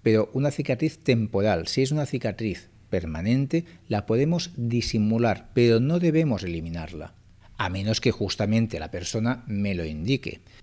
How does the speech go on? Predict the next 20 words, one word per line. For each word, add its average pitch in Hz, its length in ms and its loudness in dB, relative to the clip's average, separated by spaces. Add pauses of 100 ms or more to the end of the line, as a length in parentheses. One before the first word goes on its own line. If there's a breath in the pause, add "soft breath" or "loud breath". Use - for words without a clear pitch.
Pero 110 420 -2
ese 147 500 2 (240)
pequeño 101 380 0
defecto 139 580 -2 (320 soft breath)
puede 120 280 6
ser 147 260 0 (180)
característico 107 800 0
de 110 60 4
la 101 100 2
persona 127 380 -2
y 127 100 2
la 92 160 0
puede 107 200 0
identificar, 90 680 -6 (520 soft breath)
así 104 220 -8
como 101 240 0
los 80 180 -6
lunares 123 440 2
o 87 100 -4
pecas. - 460 -10